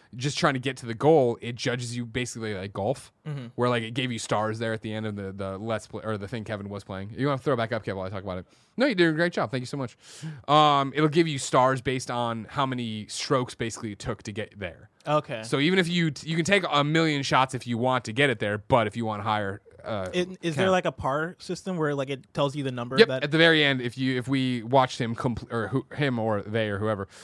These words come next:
Speaker 1: complete this level they're watching on Vita, no, playing on Vita, no less.
Speaker 2: Oh, wow.
Speaker 1: Uh, it looks like it's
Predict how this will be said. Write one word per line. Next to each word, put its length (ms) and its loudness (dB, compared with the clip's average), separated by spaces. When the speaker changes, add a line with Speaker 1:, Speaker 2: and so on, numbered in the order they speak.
Speaker 1:
complete 420 2
this 160 -4
level 200 0
they're 160 0
watching 340 -4
on 140 8
Vita, 280 6
no, 280 -2
playing 240 0
on 120 0
Vita, 180 0
no 140 -4
less. 160 -6
Speaker 2:
Oh, 120 0
wow. 240 -2
Speaker 1:
Uh, 480 10
it 60 -8
looks 160 -4
like 100 -4
it's 160 -6